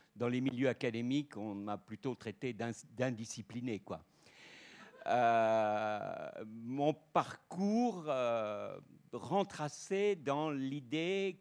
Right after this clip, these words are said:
qu'il existe des, des créateurs au niveau intellectuel.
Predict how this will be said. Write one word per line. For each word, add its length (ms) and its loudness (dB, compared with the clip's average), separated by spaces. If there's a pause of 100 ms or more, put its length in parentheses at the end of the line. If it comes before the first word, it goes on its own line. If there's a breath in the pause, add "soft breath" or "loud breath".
(140)
qu'il 240 -4
existe 640 -4
des, 520 0 (560 soft breath)
des 220 -2
créateurs 1080 0 (380 soft breath)
au 160 -2
niveau 320 2
intellectuel. 680 -6